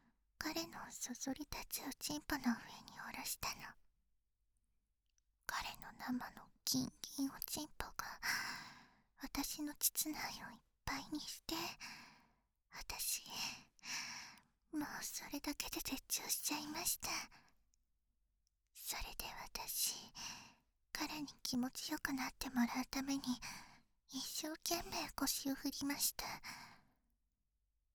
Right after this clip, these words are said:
私が腰を上下にピストンするたびに、そのピストン運動に合わせて、私の大きいおっぱいが、ブルン、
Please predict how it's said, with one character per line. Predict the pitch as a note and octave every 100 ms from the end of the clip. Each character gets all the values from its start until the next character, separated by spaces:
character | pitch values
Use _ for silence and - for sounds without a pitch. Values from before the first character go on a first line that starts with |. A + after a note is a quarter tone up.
| _ _ _
私 | - - - - - -
が | -
腰 | - - - C4+
を | -
上 | - C#4
下 | - -
に | A#3+ -
ピ | -
ス | -
ト | -
ン | - -
す | - A#3+
る | -
た | C4 B3+
び | C4
に、 | C4 A#3+ - - - - - - - _ -
そ | C4
の | C#4+ C#4+
ピ | - D4+
ス | -
ト | -
ン | D#4+ D#4+ E4+
運 | E4+ E4
動 | D4+ C4+
に | B3+ A#3+
合 | A#3+
わ | -
せ | - -
て、 | - - - - - - - - _ -
私 | - - - - -
の |
大 | - - - - -
き | - D4 D4
い |
お | D4
っ | - -
ぱ | - -
い | -
が、 | - - - - - _ -
ブ | C#4+
ル |
ン、 | - D4 -